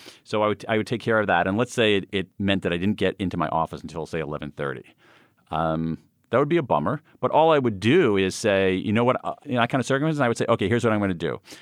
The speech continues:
I'm gonna, for today, I'm gonna refine the goal a little bit. All right, we're gonna go for four hundred words or whatever, four hundred fifty words.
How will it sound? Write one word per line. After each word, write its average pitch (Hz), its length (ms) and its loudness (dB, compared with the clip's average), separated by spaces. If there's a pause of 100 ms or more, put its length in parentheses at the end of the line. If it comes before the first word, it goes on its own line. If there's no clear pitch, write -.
(140)
I'm 92 140 2
gonna, 98 260 4
for - 240 -2
today, 131 340 4
I'm 107 140 2
gonna 98 140 2
refine 95 320 0
the 90 60 -4
goal 76 240 -4
a 65 40 -10
little 62 160 -10
bit. - 260 -14 (300)
All - 40 -2
right, 98 80 2
we're 98 120 0
gonna 101 160 0
go 110 180 2
for 104 140 -6
four 101 240 0
hundred 71 260 -4
words 50 380 -12 (120)
or 80 240 -2
whatever, 76 320 -6
four 104 180 0
hundred 87 120 -2
fifty 82 160 -8
words. 50 320 -12